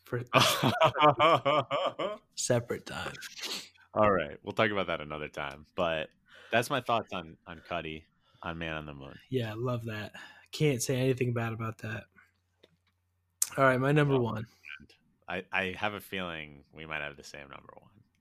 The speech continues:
Speaker 1: No. They can't be.
Speaker 2: I mean, if it's, if it's a certain someone.
Speaker 1: Well, bo-, well, I know both of our number ones is gonna be Eminem.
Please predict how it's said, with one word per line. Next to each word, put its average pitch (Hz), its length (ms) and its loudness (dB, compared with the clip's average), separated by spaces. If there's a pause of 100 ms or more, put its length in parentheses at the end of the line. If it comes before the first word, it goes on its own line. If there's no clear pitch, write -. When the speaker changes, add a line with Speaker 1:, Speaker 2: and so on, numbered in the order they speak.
(160)
Speaker 1:
No. 131 560 0 (920)
They 151 100 2
can't 139 260 -2
be. 104 300 -6
Speaker 2:
I 82 120 -6
mean, 80 160 -14 (1000)
if 98 180 -8
it's, - 340 -12
if 101 120 -8
it's 95 140 -10
a - 60 -8
certain 80 640 -6 (320)
someone. 113 460 -10 (320)
Speaker 1:
Well, 143 340 2
bo-, 165 260 10
well, 165 120 8
I 160 40 10
know 170 200 10
both 175 240 8
of 147 120 2
our 139 120 6
number 131 200 4
ones 120 220 4
is 117 60 -2
gonna 120 140 2
be 113 120 -2
Eminem. 101 360 -6